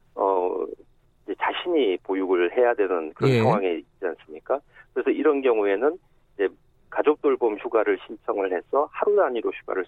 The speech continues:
Speaker 1: 쓸 수 있는 것이죠. 요것은 일 년에,
Speaker 2: 예.
Speaker 1: 어, 최대 십 일까지 사용할 수 있습니다.
Speaker 2: 아, 그래요? 어.
Speaker 1: 예.
Speaker 2: 그러면 아주 그 긴급한 상황이면은,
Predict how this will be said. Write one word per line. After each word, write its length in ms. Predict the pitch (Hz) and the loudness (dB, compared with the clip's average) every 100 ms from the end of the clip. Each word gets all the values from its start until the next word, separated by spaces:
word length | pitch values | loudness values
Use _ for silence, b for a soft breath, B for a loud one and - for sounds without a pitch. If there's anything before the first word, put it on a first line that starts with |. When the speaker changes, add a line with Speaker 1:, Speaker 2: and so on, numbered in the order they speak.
| - | -8
Speaker 1:
쓸 100 | - | -20
수 60 | - | -14
있는 160 | 80 76 | -12 -10
것이죠. 360 | - _ - | -12 _ -4
요것은 460 | 107 123 135 165 190 - b b b | 0 2 2 0 -4 -8 b b b
일 180 | 117 127 | -4 2
년에, 380 | 143 139 104 - - | 4 4 2 -2 -6
Speaker 2:
예. 200 | - 117 | 0 2
Speaker 1:
어, 120 | 104 90 - | 2 0 -2
최대 220 | 165 156 139 | 2 2 2
십 120 | - | -2
일까지 400 | 240 240 190 139 117 | -4 0 0 0 0
사용할 340 | 127 117 107 95 | 0 0 -2 -4
수 200 | - 85 | -8 -10
있습니다. 480 | - - - - - - | -12 -18 -12 -12 -14 -6
Speaker 2:
아, 320 | 117 135 143 127 | 0 0 0 -4
그래요? 520 | - 196 269 196 285 330 | 0 2 4 4 2 -4
어. 560 | 160 156 160 165 175 | -2 0 2 0 0
Speaker 1:
예. 100 | 190 175 151 104 - B B B | 0 0 0 -4 -8 B B B
Speaker 2:
그러면 220 | B 262 254 | B 4 4
아주 220 | 151 220 | 4 4
그 180 | 214 220 | 4 2
긴급한 360 | 165 226 277 277 | 4 4 6 4
상황이면은, 680 | 262 262 254 220 202 214 | 6 4 4 4 6 4